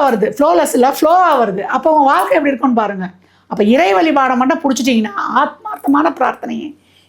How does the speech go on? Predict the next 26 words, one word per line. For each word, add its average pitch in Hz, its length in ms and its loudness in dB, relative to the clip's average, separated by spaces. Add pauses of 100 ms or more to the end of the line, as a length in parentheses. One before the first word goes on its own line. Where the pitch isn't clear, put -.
"இறைவா, 240 640 2
உன்னை 226 280 0
விட்டா 240 140 0
எனக்கு 277 280 2
வேற 208 180 2
யாருமே 226 480 2
இல்லை" 208 220 0
அப்படின்னு 208 420 -6 (360)
சிம்பிளாக 320 960 0 (340)
விநாயகரை 285 460 0
புடிச்சிடணும். 214 520 -4 (1120)
பிள்ளையார்பட்டி 247 420 2
விநாயகர், 214 500 0
அவர் 202 240 0
தான் 262 120 2
உங்களுக்கு 254 280 2
வந்து 233 300 0 (220)
அள்ளி 294 480 4
வழங்க 240 320 2
போகிறார். 190 520 -2
கற்ப-, 220 460 -2 (340)
என்னதை 233 260 2
சொல்லுவாங்களா, 226 500 0
"நான் 226 260 2
இருக்கும் 294 360 2
இடத்தில் 247 800 -2